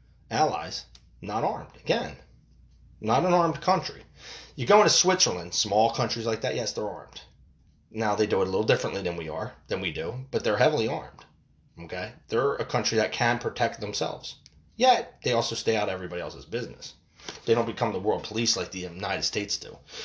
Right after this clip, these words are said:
We go in, we fight a war, a twenty-year war, which the war happened for a reason. We got fucking attacked, we attacked back,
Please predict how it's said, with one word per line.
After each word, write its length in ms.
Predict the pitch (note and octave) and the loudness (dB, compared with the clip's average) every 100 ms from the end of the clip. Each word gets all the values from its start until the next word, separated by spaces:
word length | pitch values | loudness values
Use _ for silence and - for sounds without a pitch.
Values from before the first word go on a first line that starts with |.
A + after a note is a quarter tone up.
| - C#3 | -10 2
We 200 | G#3 - | 4 6
go 260 | G#3 D3+ | 4 4
in, 180 | G#2 G#2+ - - - | 2 -2 -10 -20 -4
we 100 | A2+ | 0
fight 240 | C3+ C#3+ | 4 6
a 40 | C3+ | 6
war, 320 | G2+ F2+ - _ | 4 -8 -12 _
a 40 | - | -4
twenty-year 420 | D3+ F#3 F#3 E3 | 2 4 6 4
war, 260 | A2+ F#2 - | 4 -2 -2
which 340 | A2+ - - - - _ - _ _ _ _ - | 0 2 0 -2 -18 _ -20 _ _ _ _ -8
the 80 | F#2 | -6
war 540 | F#2+ B2+ E3 F#3 - - | 0 4 6 4 -4 -12
happened 440 | - B2+ C3 A#2+ G#2+ | 0 2 2 -2 -6
for 220 | F#2+ G2+ | -6 -4
a 40 | |
reason. 360 | G2 F2 C2+ - _ _ - | -6 -8 -10 -14 _ _ -16
We 120 | G2 | -10
got 300 | A2+ B2+ - | 2 2 2
fucking 380 | - C3 C#3 B2 | 2 2 0 -6
attacked, 540 | B2 - D#3+ F#3+ - - _ _ _ - | 0 6 6 6 0 -14 _ _ _ -10
we 160 | F#2 G#2 | -4 -4
attacked 400 | - B2+ - B2+ | 2 0 0 -4
back, 280 | - - | -4 -6